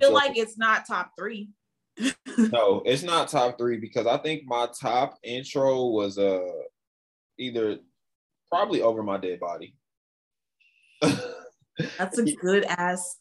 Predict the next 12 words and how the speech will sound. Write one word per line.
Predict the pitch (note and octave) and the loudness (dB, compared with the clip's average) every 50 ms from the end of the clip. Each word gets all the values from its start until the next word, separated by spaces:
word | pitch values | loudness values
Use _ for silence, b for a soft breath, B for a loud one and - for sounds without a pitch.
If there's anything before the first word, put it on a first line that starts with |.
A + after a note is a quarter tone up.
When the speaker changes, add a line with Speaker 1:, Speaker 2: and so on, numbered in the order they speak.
| _ - | _ -4
Speaker 1:
intro. | E3 F3+ G3+ G#3+ - - D3 B2+ - - - - | -2 -2 -2 -2 -4 -4 -4 -6 -6 -8 -8 -8
Speaker 2:
Yeah, | B2+ B2+ C3 C3+ C3 B2+ B2 A#2+ A#2 | -4 2 4 4 6 8 8 6 8
Over | A#2+ C3 D#3 F3 F3 F3 | 8 8 8 8 6 4
My, | D#3+ C3 - - | 2 0 2 4
Over | C3 D#3 F#3 F3+ E3 | 4 4 4 4 2
My | D#3+ D3+ D3+ | 2 2 2
Dead | D3 C#3+ C3+ B2+ A#2+ - | 4 4 2 2 2 2
Body. | A#2 A#2 A#2+ A#2+ A#2+ A#2 - - - | 4 4 4 4 2 0 -4 -4 -2
I | B2 C3 | -2 -2
remember | C3 B2 B2+ B2 B2 A#2 A2 | 0 -2 -4 -4 -4 -2 0
that | A#2 A2+ - - | 0 0 0 -2
album. | G#2 A2 A2 G#2+ G#2+ A2 G#2+ A2 B2+ | -4 -4 -4 -4 -4 -6 -8 -10 -12